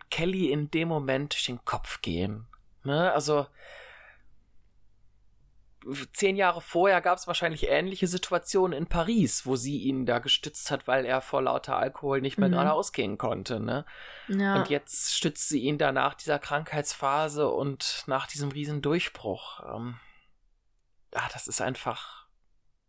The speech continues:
Speaker 1: einfach Wahnsinn.
Speaker 2: Ja, ich glaub, da denkt man besser nicht drüber nach. Also, wir haben ja schon öfter gesagt, dass sie sehr, sehr, sehr viel einstecken musste.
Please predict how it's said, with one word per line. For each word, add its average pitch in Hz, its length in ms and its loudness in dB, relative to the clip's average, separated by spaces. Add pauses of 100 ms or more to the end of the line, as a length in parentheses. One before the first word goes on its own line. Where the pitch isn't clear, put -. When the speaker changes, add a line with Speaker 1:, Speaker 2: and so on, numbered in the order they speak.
(160)
Speaker 1:
einfach 131 340 -8
Wahnsinn. 127 480 -10 (1400)
Speaker 2:
Ja, 214 260 4
ich 196 140 -2
glaub, 202 240 4
da 202 100 4
denkt 190 260 2
man 190 140 4
besser 185 280 4
nicht 180 200 4
drüber 180 220 4
nach. 170 380 2
Also, 175 480 2 (440)
wir 202 120 2
haben 185 60 2
ja 185 60 0
schon - 160 -4
öfter 180 220 2
gesagt, 165 400 2
dass 165 160 0
sie 175 140 2
sehr, 170 280 2
sehr, 165 200 0
sehr 156 160 2
viel 160 320 2
einstecken 156 560 0
musste. 165 420 0